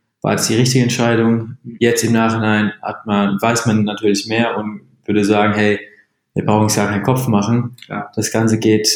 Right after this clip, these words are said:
Speaker 1: ähm, war für uns nur ein, ein kurzer,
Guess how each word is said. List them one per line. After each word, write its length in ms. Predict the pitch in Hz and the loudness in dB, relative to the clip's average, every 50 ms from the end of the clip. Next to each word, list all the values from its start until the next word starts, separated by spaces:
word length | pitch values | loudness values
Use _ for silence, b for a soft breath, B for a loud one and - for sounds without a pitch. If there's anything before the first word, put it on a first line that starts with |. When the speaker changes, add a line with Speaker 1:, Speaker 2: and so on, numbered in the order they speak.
| - - | -2 -2
Speaker 1:
ähm, 460 | 104 107 107 107 107 107 104 101 - 101 | 0 2 2 2 2 2 2 0 0 0
war 140 | 110 107 | 0 0
für 160 | - - - - | 0 0 0 0
uns 260 | 117 120 117 - - | 0 0 0 0 0
nur 140 | 117 107 101 | 0 0 0
ein, 260 | 113 113 104 - 113 | 0 0 -2 -4 -6
ein 40 | - | -10
kurzer, 760 | - - 127 131 131 - - 117 113 113 113 113 110 - - | -8 -4 -4 -2 0 0 2 2 2 2 2 0 -2 -6 -12